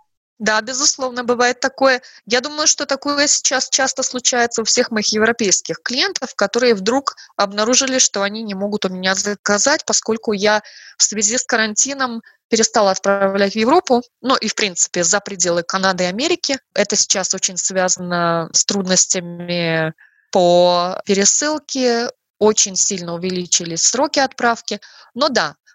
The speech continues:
вы можете исключить определённые районы, определённые страны из района вашей отправки. Например, на моём собственном сайте, который работает с платформой WooCommerce,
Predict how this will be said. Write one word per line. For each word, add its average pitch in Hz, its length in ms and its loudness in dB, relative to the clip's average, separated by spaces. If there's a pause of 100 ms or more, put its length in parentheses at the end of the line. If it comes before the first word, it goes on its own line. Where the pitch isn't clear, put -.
вы 247 200 0
можете 311 720 0 (180)
исключить 254 920 -2
определённые 214 720 0
районы, 254 600 2
определённые 196 640 -2
страны 175 640 -2 (160)
из 196 480 0 (320)
района 202 500 -2
вашей 175 640 0
отправки. - 640 -4 (640)
Например, 226 680 0 (320)
на 208 240 2
моём 226 220 -4
собственном 208 420 -2
сайте, 170 520 0 (140)
который 180 600 0 (120)
работает 175 460 0
с - 100 4
платформой 170 520 -2
WooCommerce, 202 800 0